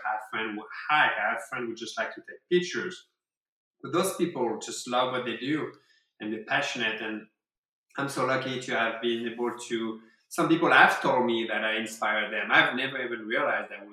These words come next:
ever inspire somebody by, but I had people sending me messages and says, "Thanks for sharing those surfing picture in the winter. You make me believe in the fact that something fun can be done in the winter. You make me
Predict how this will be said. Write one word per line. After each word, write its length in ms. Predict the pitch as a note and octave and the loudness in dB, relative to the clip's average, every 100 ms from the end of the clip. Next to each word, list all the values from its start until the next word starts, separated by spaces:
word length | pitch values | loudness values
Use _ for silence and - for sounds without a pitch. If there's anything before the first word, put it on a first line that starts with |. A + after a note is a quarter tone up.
| G#2 | -12
ever 120 | G#2 G#2 | -12 -14
inspire 440 | G#2+ - B2 G#2+ | -16 0 2 2
somebody 540 | G2+ A2 G#2+ G#2+ G#2 - | 0 -4 -6 -8 -8 -10
by, 80 | A2+ - - _ _ _ _ _ - | -12 -12 -16 _ _ _ _ _ -4
but 140 | A#2+ | 2
I 80 | B2+ | 4
had 260 | C3+ B2+ | 4 2
people 360 | D3 B2+ B2+ B2 | -2 -4 0 0
sending 320 | - A#2+ A#2+ | 0 -2 -2
me 100 | A#2 | 0
messages 600 | A2+ C#3 - B2+ B2 A#2 | 0 -2 -4 -4 -4 -2
and 140 | A2 G#2+ | -6 -8
says, 280 | A2+ G#2+ | -8 -6
"Thanks 260 | C3 B2 C3 | -4 -4 -6
for 140 | - A2+ - | -8 -10 -8
sharing 360 | - B2+ B2 | -4 -4 -2
those 280 | A#2+ - - | -4 -6 -4
surfing 360 | B2+ - A#2+ - | -4 -4 -4 -6
picture 280 | - - A2+ | -6 -4 -4
in 40 | |
the 60 | A2 | -2
winter. 480 | C3+ F3 F3+ A#2 A2 | -2 -2 -2 -4 -4
You 140 | A#2 | -4
make 200 | A#2 A#2 | -6 -6
me 380 | A#2 A2+ A2+ - _ _ _ _ _ | -8 -8 -10 -18 _ _ _ _ _
believe 260 | A2+ C3 C3+ | -4 -2 0
in 220 | C3+ B2+ | -2 -2
the 100 | A#2+ | -4
fact 300 | - B2 A2+ | 0 0 0
that 200 | - - | -2 -2
something 380 | - A#2 - A2+ | -4 -6 -6 -8
fun 320 | - C3+ F#3 | 0 2 2
can 140 | F3+ A#2+ | 2 0
be 100 | A2+ | 0
done 260 | A2 G2+ | -2 -4
in 40 | G#2 | -6
the 120 | G2+ | -10
winter. 440 | G2+ - A2 G#2+ A2 | -14 -6 -4 -2 -4
You 100 | C3 | -2
make 200 | C#3+ C3+ | -2 -2
me 320 | C3 B2+ B2 | -4 -4 -8